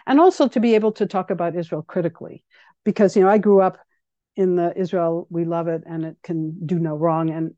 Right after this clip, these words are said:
if it does, it's just a little democracy in a dangerous neighborhood. You've gotta be, like, forgiving and, you know, they're gonna get better. You know, it was like that kind of thing.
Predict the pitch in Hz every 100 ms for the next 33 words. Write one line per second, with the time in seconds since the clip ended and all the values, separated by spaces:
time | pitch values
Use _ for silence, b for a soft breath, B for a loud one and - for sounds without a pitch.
0 | - 165 170 170 165 170 - 196 - 180
1 | 208 214 196 185 185 185 - 175 170 147
2 | 185 233 226 214 214 208 208 190 190 180
3 | 254 - _ _ 156 190 214 226 220 196
4 | 190 - 202 196 190 196 196 190 175 175
5 | 190 180 180 196 220 220 226 214 190 196
6 | 196 180 214 180 208 196 226 190 b b
7 | - 208 214 208 190 185 170 330 208 196